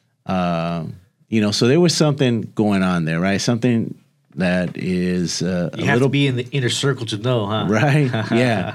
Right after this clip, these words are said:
Speaker 1: And, and even, uh, David Allen, the famous columnist for
Speaker 2: Yeah.
Speaker 1: the Daily Bulletin, came back and said, you know, "We'll never know,"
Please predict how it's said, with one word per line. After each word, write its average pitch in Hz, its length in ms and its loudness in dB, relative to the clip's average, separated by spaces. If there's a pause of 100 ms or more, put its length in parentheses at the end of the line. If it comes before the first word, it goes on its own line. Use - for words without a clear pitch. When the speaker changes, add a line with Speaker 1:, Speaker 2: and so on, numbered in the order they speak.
Speaker 1:
And, 117 140 0
and 113 240 0
even, 147 360 4
uh, 110 300 0
David 117 360 2
Allen, 113 400 0
the 95 100 0
famous 110 540 0
columnist 101 760 0
for 92 280 2
Speaker 2:
Yeah. 92 40 0
Speaker 1:
the 82 140 -2
Daily 95 260 0
Bulletin, 92 440 -2
came 92 240 -2
back 92 340 0
and 90 120 -2
said, 90 360 -2 (500)
you 92 100 0
know, 95 120 2
"We'll 107 140 4
never 156 220 4
know," 147 320 2